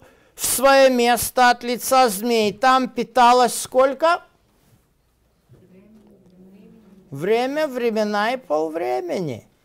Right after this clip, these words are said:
То есть вы видите, сорок два месяца, это же тысяча двести шестьдесят дней, это же время, времена и полвремени. Так? То есть,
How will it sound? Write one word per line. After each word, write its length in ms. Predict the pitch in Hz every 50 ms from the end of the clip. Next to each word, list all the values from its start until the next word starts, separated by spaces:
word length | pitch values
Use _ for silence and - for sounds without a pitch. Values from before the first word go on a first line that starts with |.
| _ -
То 60 | 208
есть 140 | 226 208 -
вы 160 | 277 302 302
видите, 600 | 339 403 466 453 427 349 - - - 214 135 - - - - _ _
сорок 680 | - - - - 294 320 359 381 381 370 320 277 285
два 300 | 254 320 311 320 320 320
месяца, 880 | 311 294 277 269 262 247 - - - - 233 - - - - 277 247 - -
это 460 | - 294 330 330 320 - 320 311 285 240
же 440 | 196 196 247 277 277 269 254 220 - - _ _ _ _
тысяча 480 | - 294 311 320 262 - - - - 269
двести 600 | 226 202 240 269 277 269 240 - - - 254 247
шестьдесят 760 | - - - 254 254 240 220 - - 262 247 247 220 190 180
дней, 480 | 180 233 226 220 208 208 214 220 214 - _ _ _ -
это 580 | 311 311 339 359 359 359 - - 311 294 269
же 360 | 214 175 190 247 240 220 196 - - _ _ _
время, 500 | - 156 220 277 302 320 330 330 330 320
времена 680 | 294 262 269 269 262 247 247 247 240 247 254 254 262 254
и 40 |
полвремени. 1040 | 220 - - 226 220 226 220 196 220 226 233 220 208 190 180 160 139 120 104 87 - _ -
Так? 340 | 220 240 277 320 311 - - - - - - - _ _ _ _ _ -
То 120 | - 370 370 349
есть, 480 | 320 254 214 175 147 - - - -